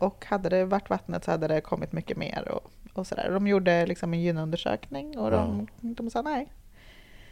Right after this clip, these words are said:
Speaker 1: vi kan inte konstatera att det är vattnet som har gått."
Speaker 2: Nej.
Speaker 1: Nej. Så det var bara hem igen då. Eh, och, och i, i hela min kropp så kändes det fel, liksom. Eh, var det dagen efter eller var det några dagar efter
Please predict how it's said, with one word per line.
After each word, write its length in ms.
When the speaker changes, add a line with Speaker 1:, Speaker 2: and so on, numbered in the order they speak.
Speaker 1:
vi 100
kan 140
inte 180
konstatera 420
att 100
det 80
är 40
vattnet 260
som 120
har 80
gått." 260
Speaker 2:
Nej. 160
Speaker 1:
Nej. 180
Så 140
det 60
var 100
bara 260
hem 240
igen 180
då. 460
Eh, 560
och, 160
och 140
i, 160
i 120
hela 260
min 160
kropp 260
så 160
kändes 300
det 80
fel, 340
liksom. 420
Eh, 600
var 240
det 80
dagen 340
efter 360
eller 260
var 140
det 80
några 280
dagar 320
efter 400